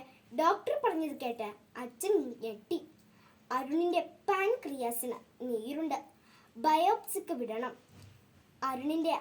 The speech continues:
ആമാശയവും ഉദരത്തിലെ മറ്റവയവങ്ങളും മലിനമാണത്രേ. പുറത്തു നിന്ന് ഭക്ഷണം കഴിക്കുന്നുണ്ടല്ലേ എന്ന ചോദ്യത്തിന് ഇല്ല എന്ന അച്ഛനും യെസ് സാർ എന്ന അരുണും പറഞ്ഞു. കളിക്കാനാണെന്നും പറഞ്ഞ്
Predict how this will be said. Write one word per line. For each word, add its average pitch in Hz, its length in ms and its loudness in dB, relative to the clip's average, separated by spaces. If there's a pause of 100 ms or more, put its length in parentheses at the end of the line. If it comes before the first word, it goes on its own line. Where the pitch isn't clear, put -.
(200)
ആമാശയവും 294 840 0 (400)
ഉദരത്തിലെ 415 460 4 (180)
മറ്റവയവങ്ങളും 294 760 2 (200)
മലിനമാണത്രേ. 294 800 -2 (680)
പുറത്തു 240 440 -6
നിന്ന് 359 240 -2 (320)
ഭക്ഷണം 262 480 -4
കഴിക്കുന്നുണ്ടല്ലേ 320 640 -2 (540)
എന്ന 240 160 -4 (120)
ചോദ്യത്തിന് 285 500 -4 (640)
ഇല്ല 359 180 6 (340)
എന്ന 285 160 -2 (220)
അച്ഛനും 320 420 -2 (460)
യെസ് 415 320 0
സാർ 381 180 2 (200)
എന്ന 294 120 0 (280)
അരുണും 214 420 -4
പറഞ്ഞു. 294 260 -2 (800)
കളിക്കാനാണെന്നും 311 1080 -2 (300)
പറഞ്ഞ് 285 340 0